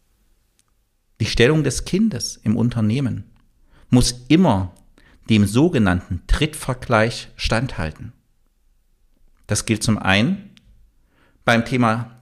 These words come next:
der Sozialversicherungsregelung, aber auch bei Themen des Arbeitsentgeltes. Hier muss eine ganz klare Angemessenheit vorhanden sein. In den letzten Jahren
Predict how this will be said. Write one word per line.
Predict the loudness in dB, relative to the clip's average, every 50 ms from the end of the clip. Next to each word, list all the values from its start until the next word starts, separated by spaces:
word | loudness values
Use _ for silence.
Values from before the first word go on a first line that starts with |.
| -4
der | -4 -4
Sozialversicherungsregelung, | -2 -4 -6 -2 0 0 0 -2 -4 -6 -6 -6 -4 -4 -4 -4 -4 -6 -6 -6 -6 -8 -8 -8 -8 -12 -16 _ _ _ _ _ _ _ _ _ _ _ _ _ _ _
aber | -2 2 2 4 4 4 2
auch | 0 -2 -4 -8 -12 -20 -20 -20 -20 _ _ _ _ _ _ _ _ _
bei | 2 2 2
Themen | 2 0 -2 -2 -2 -2 -2 -2 -4 -6 -8 -12 -20 -20 -20 _ _ _ _ _ _ _ _ _ _ _ _ _ _ _ _ -4
des | -4 -2
Arbeitsentgeltes. | -2 0 2 2 0 0 0 -2 -2 -2 -2 -4 -10 -10 -12 -14 -16 -20 -20 -20 -20 _ _ _ _ _ _ _ _ _ _ _ _ _ _ _
Hier | _ -2 2 2 2
muss | 2 2 0
eine | 0 0 0 0 0
ganz | 0 0 0 0 -4 -8 -10
klare | -12 -8 -4 -2 -2 -2 -2 -4 -6 -8 -10 -14 _ _ _ _ _ -2
Angemessenheit | 0 0 0 0 -2 -2 -2 -4 -4 -4 -4 -4 -4 -2 -4 -4 -4
vorhanden | -6 -8 -6 -4 -4 -4 -4 -6 -10 -12
sein. | -10 -10 -12 -14 -14 -18 _ _ _ _ _ _ _ _ _ _ _ _ _ _ _ _ _ _ _ _ _ _ _ _ _ _ _ _ _ _ _ _ _ _ _ _ _ _ -20 -20 -20 _ _ -20 _ _ _ _ _ _ _ _ _ _ _ _
In | 0 2
den | 2 2
letzten | 2 0 -2 -6 -8 -6 -4 -2
Jahren | -2 -2 -2 -4 -8 -12 -14 -16